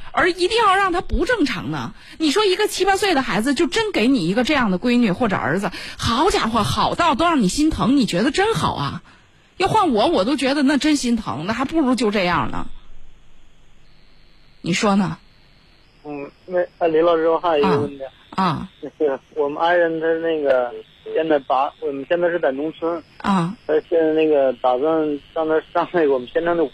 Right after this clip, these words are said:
Speaker 2: 十小。
Speaker 1: 啊。
Speaker 2: 我感觉是，我，我是
Speaker 1: 我没听清，你想怎么着？想干嘛？
Speaker 2: 他现在，我们是农村。
Speaker 1: 啊。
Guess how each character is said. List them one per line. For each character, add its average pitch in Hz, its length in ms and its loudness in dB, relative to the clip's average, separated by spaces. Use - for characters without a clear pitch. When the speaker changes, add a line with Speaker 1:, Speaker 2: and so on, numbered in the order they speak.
Speaker 2:
十 160 180 0
小。 127 280 -2
Speaker 1:
啊。 190 80 0
Speaker 2:
我 175 100 2
感 185 220 2
觉 139 160 2
是， 156 180 -4
我， 135 260 -6
我 131 340 -2
是 165 80 -8
Speaker 1:
我 190 140 2
没 240 140 2
听 311 220 2
清， 285 380 0
你 233 100 2
想 190 320 -2
怎 185 140 -4
么 151 100 0
着？ 233 140 -2
想 160 220 -6
干 202 120 0
嘛？ 196 220 0
Speaker 2:
他 156 140 -2
现 190 200 2
在， 180 140 -2
我 151 160 2
们 147 140 -2
是 190 80 0
农 180 220 2
村。 180 280 2
Speaker 1:
啊。 196 300 -2